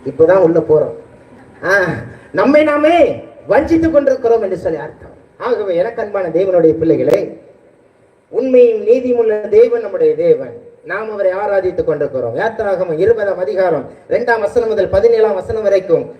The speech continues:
நீங்கள் வீட்டிலே போய் வாசித்து பாருங்கள். அஹ், பனிரெண்டாம் வசனம் முதல் பதினேழாம் வசனம் வரை வாசித்து பாருங்கள். நமக்கு தெரிந்த காரியங்கள் எல்லாம் தான்.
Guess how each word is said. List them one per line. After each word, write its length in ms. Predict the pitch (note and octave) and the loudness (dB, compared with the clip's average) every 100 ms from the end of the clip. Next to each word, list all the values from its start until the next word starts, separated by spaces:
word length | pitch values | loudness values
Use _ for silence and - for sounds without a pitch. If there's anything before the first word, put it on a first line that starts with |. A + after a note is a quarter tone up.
| - | 0
நீங்கள் 320 | G#3+ A#3+ G#4+ | 2 4 4
வீட்டிலே 340 | A#3+ - A3 G#3+ | 4 2 0 0
போய் 160 | F#3+ | 0
வாசித்து 420 | F3 A3+ A#3 A3 - | -2 0 -2 -4 -6
பாருங்கள். 520 | D#3+ F#3+ E3 C#3 A#2+ - _ _ _ D3 | -4 -4 -4 -6 -10 -14 _ _ _ -10
அஹ், 180 | D#3 C#3 | -6 -6
பனிரெண்டாம் 580 | G3 B3 A#3+ A3+ G3+ C#3+ - - _ _ | 0 0 0 -2 -4 -6 -10 -20 _ _
வசனம் 300 | F3 - A#3+ | -4 2 2
முதல் 220 | A#3 G#3+ - | 4 0 -2
பதினேழாம் 480 | G3 A#3+ A#3 A3+ G3 | 0 4 4 2 -2
வசனம் 320 | F#3+ A#3 A3 | -6 -4 -4
வரை 120 | G3+ | -2
வாசித்து 380 | F3+ A3 A#3+ - | -2 -2 -4 -4
பாருங்கள். 340 | F#3 G#3 G3+ F#3+ | -6 -6 -6 -8
நமக்கு 200 | G#3+ G3 | -8 -6
தெரிந்த 360 | G#3 A#3+ B3 A#3 | -4 -2 0 -2
காரியங்கள் 720 | G3+ F#3+ F#3 E3+ E3 E3 - | -2 -2 -2 4 4 2 -4
எல்லாம் 280 | D#3 E3+ F#3 | -4 -2 -2
தான். 160 | D#3+ | -6